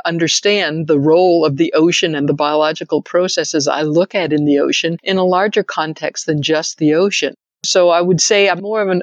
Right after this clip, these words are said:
Earth system expert on how do physics, biology, especially biology, chemistry, and people interact to make the conditions here on Earth. So my experiences are very, I mean,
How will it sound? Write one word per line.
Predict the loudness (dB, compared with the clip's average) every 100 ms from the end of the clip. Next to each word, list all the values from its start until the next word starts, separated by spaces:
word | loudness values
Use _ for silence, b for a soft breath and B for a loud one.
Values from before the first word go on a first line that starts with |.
| -2
Earth | -2 -2
system | -2 -2 -2 -6 -6
expert | -8 -8 -4 -2 -2
on | -4 -6
how | -4 -2 0 0
do | 2 2 0
physics, | -2 0 -2 -4 -4
biology, | 0 0 2 0 -2 -2 -2 -2
especially | -6 -4 -2 -4
biology, | -4 -2 -2 0 0 -2 -2
chemistry, | -4 -4 -4 -4 -2 -2
and | -2 -4
people | -2 -2 -2 -2
interact | -4 -2 -2 -2 -4 -6
to |
make | -4 -4 -4
the | -8
conditions | -4 -2 -2 -2 -4 -6
here | -2 -2 -2
on | -4 -6
Earth. | -4 -2 -2 -6 -6
So | 0 4 4 2
my | 0 0
experiences | 0 -2 -2 0 0 0 -2 0 0 0 0 -4 _ -14 -4
are | 0 0
very, | -2 -4 0 0 2 4 4 2 -2 -10 -4
I | -2
mean, | 0 0 0